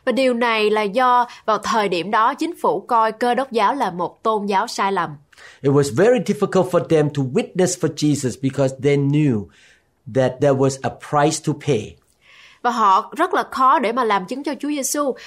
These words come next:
Speaker 1: bởi vì họ biết rằng có một cái giá rất là lớn họ phải trả.
Speaker 2: Nevertheless, they were willing to sacrifice their life in order to spread the good news and to share their personal testimony.
Speaker 1: Nhưng mà tuy nhiên,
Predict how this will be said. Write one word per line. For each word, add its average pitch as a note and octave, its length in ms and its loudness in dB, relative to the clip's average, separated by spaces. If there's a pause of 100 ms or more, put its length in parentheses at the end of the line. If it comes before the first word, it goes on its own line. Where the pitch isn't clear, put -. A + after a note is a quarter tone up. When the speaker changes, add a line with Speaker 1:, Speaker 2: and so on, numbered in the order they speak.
(100)
Speaker 1:
bởi A3+ 160 0
vì C4 120 2
họ G#3 240 0
biết C4 280 -4
rằng G3+ 320 -2
có A3 180 2
một A#3+ 140 -2
cái A#3 200 -8
giá G#3+ 260 0
rất C4 300 -4
là G#3+ 140 0
lớn F#3+ 300 -2
họ A3+ 180 -4
phải E3+ 180 -8
trả. F3 360 -2 (640)
Speaker 2:
Nevertheless, G3 760 4 (280)
they C3+ 100 4
were B2+ 420 2
willing G#3+ 360 6
to E3+ 140 -2
sacrifice F3 640 0
their D3+ 240 0
life C#3+ 300 2
in C#3 140 0 (160)
order D#3 220 2
to C#3 60 0
spread C#3+ 520 2
the B2 120 -2
good C#3+ 140 0
news B2+ 420 0
and A2 220 -4
to B2+ 100 -2
share C3 420 0 (340)
their B2 140 0 (100)
personal C#3+ 360 2 (140)
testimony. G#2+ 520 -4 (520)
Speaker 1:
Nhưng D4+ 140 -2
mà C#4+ 80 0
tuy C#4 280 0
nhiên, C#4 300 -4